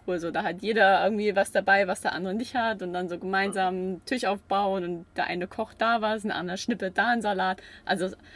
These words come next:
einfach so ein richtig gemütliches Zusammensein und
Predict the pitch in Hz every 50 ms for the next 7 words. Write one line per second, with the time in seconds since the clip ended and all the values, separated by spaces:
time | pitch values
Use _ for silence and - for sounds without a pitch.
0 | - - - - 226 - 240 202 180 226 233 202 269 - - 233 226 - - -
1 | - - _ - 240 240 247 269 254 - 277 - - 240 - - - - - -
2 | 254 233 226 220 240 302 294 254 240 226 226 240 254 254 262 262 247 196 202 208
3 | 208 214